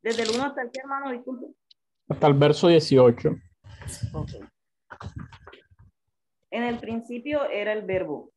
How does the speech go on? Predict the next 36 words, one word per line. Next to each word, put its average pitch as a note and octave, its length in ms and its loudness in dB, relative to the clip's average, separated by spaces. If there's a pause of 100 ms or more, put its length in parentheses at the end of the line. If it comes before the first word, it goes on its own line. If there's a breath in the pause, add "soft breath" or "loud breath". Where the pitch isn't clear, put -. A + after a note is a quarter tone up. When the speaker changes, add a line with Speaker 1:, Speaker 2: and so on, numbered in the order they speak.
(320)
Speaker 1:
y G#3+ 80 -6
el G3+ 140 -4
verbo G#3 320 -4
era G3+ 180 -4
con F#3+ 200 -8
Dios, F3 300 -4 (400)
y G3 120 -6
el F#3+ 120 -6
verbo F#3+ 380 -4
era C#3+ 240 -8
Dios. F3+ 280 -8 (840)
Este A3 440 -6
era C4 120 -4
en C4+ 80 -8
el C4 160 -10
principio A3+ 520 -8
con F3+ 240 -8
Dios. F3 260 -4 (560)
Todas G#3+ 300 -6
las B3+ 220 -8
cosas A3+ 380 -10
por G3+ 120 -6
él G3 180 -6
fueron G#3 360 -8
hechas, A3+ 380 -10 (340)
y F#3 140 -12
sin F#3 280 -10
él G3+ 360 -6
nada G#3 560 -4
de A3 100 -4
lo F3+ 240 -4
que E3+ 120 -6
ha F#3 140 -4
sido C4 460 -10 (140)
fue F3+ 440 -6
hecho. C3+ 280 -12